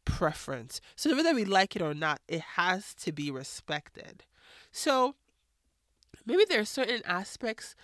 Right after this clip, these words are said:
of you that remind him of someone from his past. I mean, you say you guys went to uni together, right? Could there be something stemming from a past situation there? I'm not saying he's going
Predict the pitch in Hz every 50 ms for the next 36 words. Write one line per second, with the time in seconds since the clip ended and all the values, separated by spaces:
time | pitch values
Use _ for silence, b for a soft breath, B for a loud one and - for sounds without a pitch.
0 | B B B 165 165 160 156 151 156 170 185 190 196 208 233 b b b b b
1 | - 175 135 170 170 165 170 165 170 170 170 175 185 190 202 196 - - - 214
2 | 190 190 196 - - 151 - - - - 175 175 175 175 - 185 170 156 135 -
3 | - - - - 135 143 180 220 - - - - - b b b b b b b
4 | b b 208 226 233 226 220 226 226 - 277 269 247 233 196 - - 202 208 214
5 | - 196 196 214 - - 196 165 180 190 190 185 - - 160 160 160 156 156 147
6 | 143 143 147 147 147 170 226 233 - - - - b b b b b b - -
7 | 247 208 233 247 320 - 302 294 294 - - 294 247 254 - - 247 254 262 -
8 | - - - 208 208 214 220 - 202 175 156 - _ - - 175 175 180 - -
9 | - 165 - - 156 143 131 139 - - 202 208 214 233 240 277 320 320 - _
10 | b b b b b b b b b b b b b b b b b b b b
11 | _ _ _ _ 220 247 294 359 453 480 466 - - 247 226 240 247 240 208 185
12 | 175 156 151 180 190 196 202 202